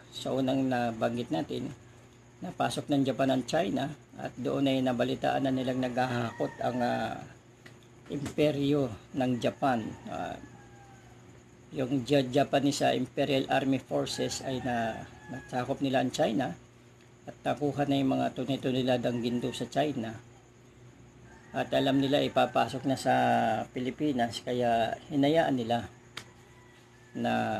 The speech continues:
makapasok dito sa Pilipinas. Kasi kasama na yan sa, dito nila kukornerin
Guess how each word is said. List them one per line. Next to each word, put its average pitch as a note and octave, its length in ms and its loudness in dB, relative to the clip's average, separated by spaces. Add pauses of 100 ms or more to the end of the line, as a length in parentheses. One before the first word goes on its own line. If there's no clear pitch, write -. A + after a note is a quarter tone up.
(240)
makapasok B2 640 -6
dito A#2 160 -6
sa A#2+ 160 -4
Pilipinas. G2 800 -8
Kasi A#2 560 -2
kasama C3+ 400 4
na C3 160 4
yan C3+ 240 2 (960)
sa, C#3 160 -2 (1300)
dito D3+ 240 0
nila D3+ 240 6
kukornerin C#3 720 2